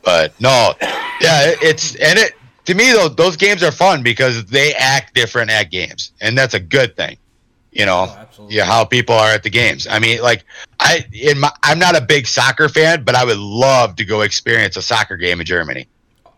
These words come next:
Speaker 2: Uh, or, or England. Go to,
Speaker 1: Or England, anywhere over there. Yeah,
Speaker 2: uh, uh,
Speaker 1: definitely.
Speaker 2: Premier, Premier League game. I, I hate, I fucking hate, um, soccer with a passion. Unless it's the World Cup, I will watch the World Cup. Don't forget, next Monday,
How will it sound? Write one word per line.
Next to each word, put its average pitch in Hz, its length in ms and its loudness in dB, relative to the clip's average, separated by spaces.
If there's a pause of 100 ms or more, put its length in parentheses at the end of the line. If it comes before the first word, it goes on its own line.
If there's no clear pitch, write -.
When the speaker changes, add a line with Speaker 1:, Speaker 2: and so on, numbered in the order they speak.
(120)
Speaker 2:
Uh, 170 100 -14
or, 139 500 -12 (300)
or 143 160 -16
England. 147 280 -14 (480)
Go 147 140 -12
to, 139 200 -10
Speaker 1:
Or 156 100 0
England, 143 360 -2
anywhere 185 480 2
over 123 140 0
there. 95 160 2
Yeah, 123 440 0
Speaker 2:
uh, - 40 -16
uh, - 60 -14
Speaker 1:
definitely. 120 480 -2
Speaker 2:
Premier, - 380 -10
Premier 147 340 -14
League 156 160 -12
game. 160 220 -16
I, 143 100 -14 (120)
I 143 140 -6
hate, 147 360 -18 (220)
I 127 180 -10 (220)
fucking 123 400 -10
hate, 120 520 -20 (1120)
um, 107 420 -20 (360)
soccer 135 400 -12
with 120 140 -16
a 110 40 -20
passion. 127 440 -16
Unless 123 300 -18
it's 208 120 -20
the 247 60 -20
World 233 260 -12
Cup, 170 260 -10
I 120 60 -14
will 117 140 -16
watch 143 260 -14
the 160 60 -20
World 151 180 -14
Cup. 151 340 -18
Don't 123 180 -18
forget, 131 260 -18
next 120 220 -20
Monday, 240 720 -10